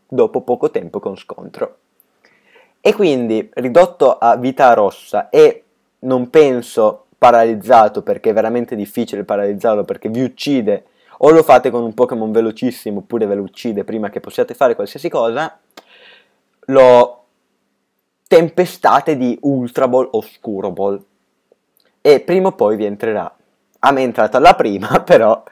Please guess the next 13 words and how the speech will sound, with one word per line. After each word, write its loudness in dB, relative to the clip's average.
non, -4
eh, 2
è 6
totalmente 2
a 4
caso. -4
In -8
Soul 2
Silver -2
ce -8
ne -4
ho -6
messe -8